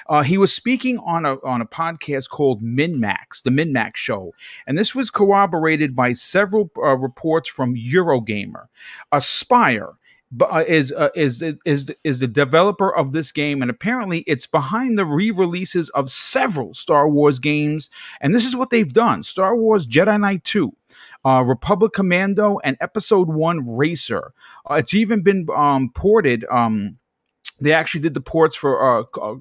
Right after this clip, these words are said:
KOTOR to I O S in the past, along with BioWare's title Jade Empire. Now, earlier this year, Aspyr was acquired by Embracer Group to work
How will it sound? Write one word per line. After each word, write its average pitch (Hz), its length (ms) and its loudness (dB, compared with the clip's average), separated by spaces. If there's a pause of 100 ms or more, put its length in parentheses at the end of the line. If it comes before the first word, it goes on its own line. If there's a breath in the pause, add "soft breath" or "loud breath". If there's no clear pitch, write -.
(120)
KOTOR 135 640 0 (300 soft breath)
to - 180 -6
I 147 180 0
O 165 180 2
S 180 260 0
in 139 180 -2
the 139 60 -2
past, 160 480 -4
along 160 540 -2
with 113 300 -2
BioWare's 160 800 0
title 175 380 -4
Jade 139 360 0
Empire. 113 560 -6 (480 loud breath)
Now, 143 340 2
earlier 196 460 4
this 143 300 -2
year, 107 400 -2
Aspyr 202 800 -2
was 160 540 0 (220)
acquired 175 720 -2
by 131 200 -2
Embracer 135 720 -4
Group 135 280 -4
to 156 100 -6
work 147 320 -4